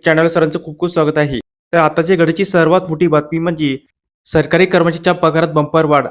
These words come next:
आली मोठी बातमी. त्या संदर्भात या व्हिडिओच्या माध्यमातून पूर्ण अपडेट सविस्तरपणे पाहणार. चला सुरू करूया.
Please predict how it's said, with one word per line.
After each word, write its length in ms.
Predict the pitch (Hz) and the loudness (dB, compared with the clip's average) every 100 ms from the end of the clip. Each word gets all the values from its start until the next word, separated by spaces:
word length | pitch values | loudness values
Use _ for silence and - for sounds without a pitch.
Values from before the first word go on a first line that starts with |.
| - | -6
आली 160 | 139 | -4
मोठी 280 | 165 156 160 | -2 -2 -4
बातमी. 520 | 156 151 151 139 120 _ _ | -2 -2 -2 -6 -6 _ _
त्या 120 | 170 175 | 0 2
संदर्भात 500 | 165 170 165 170 170 | 2 2 2 2 0
या 80 | 170 | 0
व्हिडिओच्या 340 | 160 160 175 | 0 -2 0
माध्यमातून 520 | 170 160 151 156 160 175 | 0 0 0 -4 -4 -6
पूर्ण 160 | 175 | -2
अपडेट 220 | 160 151 165 | 0 -2 -6
सविस्तरपणे 420 | 156 151 - 156 | -8 -6 -4 -2
पाहणार. 280 | 151 151 147 | -2 -2 0
चला 300 | 165 190 233 _ - | 0 -2 -4 _ -8
सुरू 180 | 233 233 | -2 2
करूया. 380 | 214 156 147 | 2 2 0